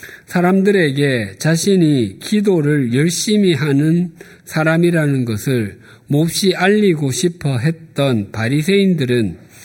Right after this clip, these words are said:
사람들이 많이 모이는 회당이나 시장이 열리곤 했던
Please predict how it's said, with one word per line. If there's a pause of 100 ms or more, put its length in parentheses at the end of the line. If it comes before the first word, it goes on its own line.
(300)
사람들이
많이
모이는
회당이나 (760)
시장이
열리곤
했던